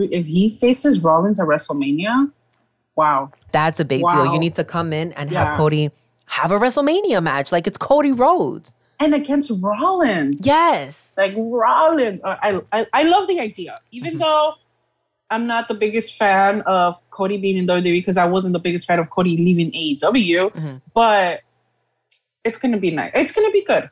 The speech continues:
Speaker 1: It's gonna
Speaker 2: Yeah.
Speaker 1: be good. We're gonna be positive here,
Speaker 2: Mm-hmm.
Speaker 1: and we're not gonna be assholes and talk shit on W W E and Cody Rhodes. I think he's gonna do fantastic wherever the heck he goes.
Speaker 2: Yeah.
Speaker 1: But I am excited. I'm honestly excited to see if he is gonna debut tomorrow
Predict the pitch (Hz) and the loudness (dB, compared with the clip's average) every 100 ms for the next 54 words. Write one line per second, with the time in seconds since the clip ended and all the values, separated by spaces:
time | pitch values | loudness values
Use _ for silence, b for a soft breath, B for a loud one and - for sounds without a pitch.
0 | - 226 294 294 285 190 147 165 214 269 | -10 -4 0 0 0 -2 -2 -2 -4 0
1 | 285 294 - 208 226 247 - 269 262 262 | -2 -2 -2 -2 0 -4 -4 -2 0 0
2 | 269 165 156 139 202 196 196 196 208 196 | -2 -8 -10 -8 -6 -4 -4 -4 -6 -4
3 | 196 190 - 165 165 - 185 185 175 160 | -4 -2 0 -2 -2 -2 -2 -2 -6 -4
4 | 175 165 165 _ - - 175 170 170 160 | 0 0 -2 _ -16 -10 -6 -4 -2 0
5 | 160 151 151 156 165 170 170 156 151 143 | 0 0 0 0 -2 0 0 2 2 2
6 | 143 180 196 190 185 185 175 175 170 170 | 0 -2 2 2 2 2 2 0 0 0
7 | 165 156 165 160 160 165 202 196 175 - | 0 0 0 2 2 2 -2 -2 -4 -6
8 | 180 170 135 190 - b b - - 208 | -8 -4 0 -2 -2 b b -20 -4 2
9 | 190 185 185 220 233 277 - 226 226 202 | 4 4 2 0 0 -2 -4 -4 -2 -2
10 | 202 196 240 254 254 247 190 - 175 196 | -2 -2 -4 -4 -4 -4 -6 -8 -6 -6
11 | 214 185 - 196 190 - 175 190 247 226 | -6 -8 -4 -2 -2 -2 -2 -2 0 0
12 | 175 151 - _ _ - 190 160 - 165 | 2 -2 -6 _ _ 0 0 0 -4 -2
13 | 151 | 0